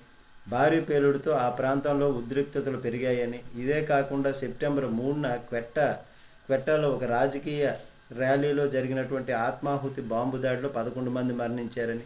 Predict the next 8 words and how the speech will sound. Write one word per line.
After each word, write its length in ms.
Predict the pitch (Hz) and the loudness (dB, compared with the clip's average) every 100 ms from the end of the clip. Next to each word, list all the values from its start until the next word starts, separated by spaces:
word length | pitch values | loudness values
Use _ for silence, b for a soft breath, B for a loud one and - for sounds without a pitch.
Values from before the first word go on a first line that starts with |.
| - B B B 117 | -14 B B B -4
నలభై 300 | 120 131 135 | 0 4 4
మందికి 300 | 131 131 123 | 4 0 -2
పైగా 360 | 123 120 131 | -2 0 0
గాయపడ్డారు. 760 | 127 123 123 127 120 120 123 127 127 | 2 2 0 -2 -4 -4 -4 -8 -6
బలూచిస్తాన్ 680 | 117 135 139 143 139 131 117 | -2 0 0 -4 -4 -4 -2
నేషనల్ 400 | 123 131 135 123 | -2 -4 -6 -4
లిబరల్ 560 | 120 113 123 135 120 | -2 -2 0 0 0
పార్టీ, 420 | 120 120 117 117 | -2 -4 -4 -8